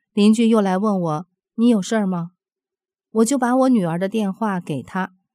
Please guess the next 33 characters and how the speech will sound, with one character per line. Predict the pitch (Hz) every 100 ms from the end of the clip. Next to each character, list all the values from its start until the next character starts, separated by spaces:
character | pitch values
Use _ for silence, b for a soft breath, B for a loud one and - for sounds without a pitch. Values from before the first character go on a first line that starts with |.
| _
请 | - 202
他 | 190 214
给 | 196
我 | 202 202
女 | 180
儿 | 160 151
打 | 170 147
电 | 143 160
话， | 165 202 175 _ _ _ _ _
这 | - 294
样 | 262 202 170
就 | 214
能 | 185 196
把 | 175 143
信 | - 180
息 | 170 190 185
发 | 180 208
出 | 208 160
去。 | - 151 _ _ _ _ _ _ _ _ _ _ _ _ _ _ _ _ _
晚 | 220 214
上 | 214 247
十 | 240 233
二 | 233
点 | 196 175 160
多， | 180 180 -
把 | 185 180
我 | 165
带 | 147 180
到 | 170
了 | 160 147
派 | 143 156
出 | 180 214
所。 | - - -